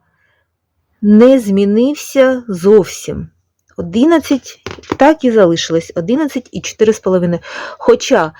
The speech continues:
коли, м, я прала зразки, я саме не відпарювала, а прала, ну, в теплій воді, вони просто розповзлись.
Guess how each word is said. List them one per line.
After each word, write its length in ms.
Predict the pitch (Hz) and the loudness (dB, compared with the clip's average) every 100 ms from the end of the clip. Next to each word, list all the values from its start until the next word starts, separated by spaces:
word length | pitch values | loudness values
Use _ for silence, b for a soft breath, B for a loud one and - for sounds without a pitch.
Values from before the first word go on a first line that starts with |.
| B B _ | B B _
коли, 460 | - 233 233 226 185 - _ | 2 4 4 2 0 -6 _
м, 600 | 180 175 170 165 156 50 - _ | -8 -6 -6 -8 -10 -14 -20 _
я 340 | - - 180 170 | -12 0 2 2
прала 480 | - 208 359 370 | 0 2 4 4
зразки, 680 | 226 190 190 - - 151 170 - _ _ | 2 -2 -4 -12 -16 -14 -16 -20 _ _
я 100 | 185 | -6
саме 280 | 180 208 196 | -2 0 0
не 120 | 185 | 2
відпарювала, 720 | 185 185 - 392 311 180 170 - | 0 -2 0 2 4 2 0 0
а 300 | - 214 233 - _ | -4 -4 -4 -6 _
прала, 460 | 202 156 139 151 170 | -4 -2 -4 -8 -6
ну, 240 | 254 214 147 | -4 -4 -6
в 500 | - - _ _ _ - | -14 -20 _ _ _ 0
теплій 400 | 196 - 165 160 | 0 2 -2 -2
воді, 600 | 151 165 135 139 165 349 - B B B B B B B B B - _ _ _ _ _ _ | 0 -2 -2 -4 -4 -4 -8 B B B B B B B B B -20 _ _ _ _ _ _
вони 440 | - 220 240 262 403 | 0 4 4 4 2
просто 600 | - 214 294 - - 285 | 2 4 4 2 0 2
розповзлись. 920 | 247 - 240 220 165 - - - | 2 0 -6 -6 -8 -12 -14 -20